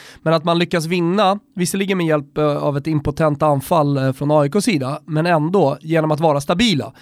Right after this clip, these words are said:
Och det är det som man har gått och väntat på lite grann. Eller gått och väntat. Eh, inför det här derbyt så visste man att Hammarby kan göra jävligt många mål. Men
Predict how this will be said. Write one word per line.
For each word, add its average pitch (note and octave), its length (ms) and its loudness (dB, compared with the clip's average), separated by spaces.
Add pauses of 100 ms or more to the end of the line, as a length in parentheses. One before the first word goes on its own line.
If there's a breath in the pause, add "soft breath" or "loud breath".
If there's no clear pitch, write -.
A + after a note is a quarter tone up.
(140 loud breath)
Och - 240 -2
det G#3 100 2
är G3 40 -2
det E3+ 140 2
som D#3+ 120 -4
man D3 200 2
har C#3 360 0
gått C#3+ 220 -2
och D#3 60 0
väntat D3+ 340 0
på B2+ 120 -2
lite B2 200 -6
grann. A#2 300 -10
Eller C#3+ 160 -2
gått D3+ 160 0
och D3+ 60 -2
väntat. D#3 460 0
Eh, D3+ 60 -4 (120)
inför G3+ 500 2
det E3 80 0
här C#3+ 120 0
derbyt B2 480 -8 (420 loud breath)
så - 140 -2
visste F#3 380 -2
man E3+ 280 2
att E3+ 180 0
Hammarby D#3 340 2
kan D3+ 160 0
göra C#3+ 140 2
jävligt C#3 340 0
många C3 180 -2
mål. B2+ 300 -8 (340)
Men G3+ 440 0